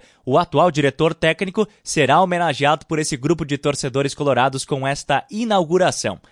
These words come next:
O evento tá marcado pra ocorrer entre onze e quatorze horas no Bar do Tato, em um dos pontos mais tradicionais entre os veranistas. Abelão, que costuma frequentar o local, a praia de Atlântida,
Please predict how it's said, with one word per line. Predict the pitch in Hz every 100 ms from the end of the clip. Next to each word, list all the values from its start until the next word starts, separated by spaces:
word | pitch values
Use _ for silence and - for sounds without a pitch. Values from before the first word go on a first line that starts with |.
| _ _
O | 110
evento | 113 147 180
tá | 185
marcado | 160 143 151 -
pra | 143
ocorrer | 135 113 139 143
entre | 139 147 135
onze | - 180 233 190 165
e |
quatorze | - 131 151 147 151 135
horas | 139 190 202 - _
no | 151
Bar | 131 190 202
do | 202
Tato, | - 165 151 - 101
em | 135
um | 165
dos | 143
pontos | - 170 175 143 131
mais | 139 180 226 226 -
tradicionais | - 165 147 - 120 139 165
entre | 160 151 151
os | 120
veranistas. | 123 170 123 113 - 98 90 - _ _ _ -
Abelão, | - 156 185 190 208 240 269
que | - 254
costuma | 190 147 175 165 151
frequentar | - 185 220 170 - 196 208
o | 143
local, | 117 - 165 151
a | 101
praia | - 160 123
de | 110 131
Atlântida, | 107 107 139 190 220 160 113 101